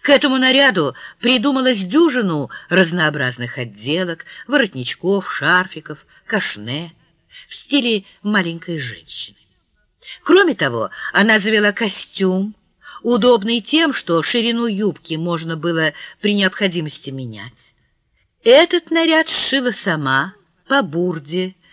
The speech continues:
вспомнив навыки, полученные от мамы, и удивляясь собственному, казалось бы, навсегда утраченному умению.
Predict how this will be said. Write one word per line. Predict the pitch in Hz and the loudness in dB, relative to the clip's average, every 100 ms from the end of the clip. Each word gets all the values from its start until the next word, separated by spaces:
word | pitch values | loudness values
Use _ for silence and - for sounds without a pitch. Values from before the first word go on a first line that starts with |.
| - - - | -20 -20 -14
вспомнив | - - 330 285 277 - | -10 0 2 4 2 0
навыки, | 269 320 269 190 175 | 2 4 4 0 -2
полученные | 175 190 214 214 185 156 123 | -2 -2 -2 -4 -2 0 -2
от | 117 | -2
мамы, | 110 120 120 120 127 - - | -2 0 0 -2 -8 -12 -8
и | - 240 | -2 0
удивляясь | 233 240 269 294 277 - | 2 0 4 4 4 0
собственному, | - 311 320 - - 262 262 254 | 0 0 0 -6 -6 -4 -2 -4
казалось | 247 160 143 135 123 | -2 -2 -2 -4 -4
бы, | 117 | -6
навсегда | 127 120 - 113 117 233 | -8 -6 -8 -6 -2 -2
утраченному | 214 - 120 135 127 131 131 135 135 - | -4 -6 -4 -4 -8 -10 -10 -12 -14 -14
умению. | 110 92 82 92 - | -16 -16 -20 -20 -20